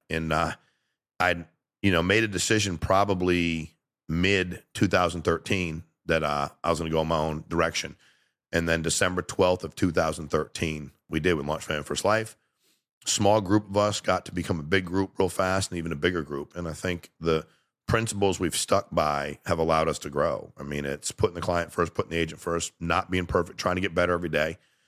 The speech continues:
Um, I think that's the other thing. I surround myself with really good people. You know, when I met you, you know, I, I didn't need to know where you went to school. I was like, "He's really smart,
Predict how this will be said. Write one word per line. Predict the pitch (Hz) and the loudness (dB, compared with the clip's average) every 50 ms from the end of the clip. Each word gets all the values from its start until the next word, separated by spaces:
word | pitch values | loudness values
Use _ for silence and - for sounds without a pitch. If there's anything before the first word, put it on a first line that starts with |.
| _ _ _ _ _ _ _ - | _ _ _ _ _ _ _ 0
Um, | 90 87 87 85 82 82 82 | 2 2 4 4 2 0 -2
I | 82 | -2
think | 80 101 92 - | -2 -2 -2 0
that's | - 85 85 85 - | 2 0 0 0 0
the | 87 85 | 0 2
other | 85 87 | 2 2
thing. | 85 - 78 | 0 -2 -6
I | 76 82 | -4 -4
surround | 85 - - 92 85 87 87 | -2 0 0 2 2 2 2
myself | 87 87 85 - - 87 87 87 - - | 0 0 0 0 2 2 2 0 0 -4
with | 87 80 - - | -6 -6 -6 -4
really | 87 85 85 85 82 | -2 0 0 0 0
good | 82 78 - | -2 -4 -2
people. | - 90 78 - - 95 - _ _ _ _ _ _ _ | -2 -2 -2 -2 -6 -12 -14 _ _ _ _ _ _ _
You | - 82 | -2 0
know, | 82 80 | 0 0
when | 80 80 80 | 0 0 0
I | 80 | 0
met | 80 85 85 - | 0 0 0 0
you, | 78 85 85 87 87 87 - _ _ _ _ _ _ _ - | 2 2 2 2 2 0 -4 _ _ _ _ _ _ _ -4
you | - 92 | 0 0
know, | 123 98 78 73 71 - _ _ - | 0 0 -2 -4 -6 -8 _ _ -6
I, | 73 73 - - | -6 -6 -2 -2
I | 85 85 | 0 0
didn't | 87 90 85 73 | 0 0 0 0
need | 85 87 87 | 0 0 0
to | 82 80 | 0 0
know | 87 82 | 0 0
where | 82 85 | 0 0
you | 80 76 | -2 -2
went | 78 78 | -4 -4
to | - - | -4 -6
school. | - - 104 107 104 85 80 73 | -4 0 0 2 2 2 2 0
I | 71 | 0
was | 80 78 - | -2 -4 -4
like, | 76 76 67 - | -8 -10 -10 -12
"He's | - - 113 120 120 | -8 -4 -4 -4 -4
really | 92 78 78 71 73 78 78 | -4 -4 -2 -2 -2 -2 -4
smart, | - - - 82 95 90 69 60 57 55 - | -6 -6 -4 -6 -6 -4 -6 -8 -10 -12 -16